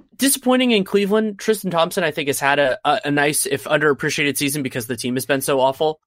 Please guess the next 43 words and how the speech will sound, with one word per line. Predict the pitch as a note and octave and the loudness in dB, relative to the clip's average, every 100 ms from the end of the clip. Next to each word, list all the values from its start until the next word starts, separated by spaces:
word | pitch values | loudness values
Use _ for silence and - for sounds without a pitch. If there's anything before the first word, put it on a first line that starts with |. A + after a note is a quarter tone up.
| - | 0
And | D#3 | 0
he | C#3 F3+ F#3 F3 | 0 0 0 0
sprained | - - F#3+ | -2 0 0
his | E3 | 0
foot. | - F3+ - | 0 0 0
He | - E3+ | -2 -2
is | D3+ | 2
out | D3+ - | 2 0
two | - F#3+ | -4 -2
to | F3 | -2
four | - E3 D#3 | -2 -2 0
weeks. | D3+ D3+ - - - - | 0 -2 -4 -10 -14 0
David | F3 E3 | 0 2
Nwaba | D3+ C#3+ D3 | 4 4 2
still | - F3 | -2 -2
missing | D#3+ D#3 D#3+ | 0 0 -2
time. | D#3 D3 D3 C#3+ - | 0 2 2 0 -6
I | B2 | -4
think | C#3 | -4
they've | E3+ | -2
missed | C#3 C#3+ - | 0 0 0
his, | C3 - - | -4 -4 -8
his | C3+ B2 - - | -8 -8 -8 -4
activity | C3+ - C#3+ C#3+ C#3+ | -2 -2 -2 0 2
on | C3 | 0
the | A#2 | -2
defensive | C#3+ C#3 D3+ C#3+ C3+ | -4 -4 -4 -4 -6
end. | C#3+ C3+ - - | -6 -6 -10 0
And | E3+ E3+ D#3 - - | 2 4 2 -4 0
there | F3 | 0
was | D#3 | 0
a | |
report | E3 - G3+ F#3+ | -4 -2 0 0
that | E3+ | -2
the | D3 | -4
Rockets | C3 D#3 D#3 F3+ E3+ - | 0 2 2 -2 -6 0
have | E3 D3+ - | 2 2 0
exploratory | C#3+ - - E3 F#3+ F#3+ F#3+ F3 | -6 -8 -6 0 2 2 -2 -2
interest | E3 E3 F3+ D#3+ | -4 -4 -4 -6
in | - C#3 | -6 -6
J | A#2+ C#3+ | -2 0
R | C#3 C3 | 0 0
Smith, | - G3+ A3 - | -2 0 0 -2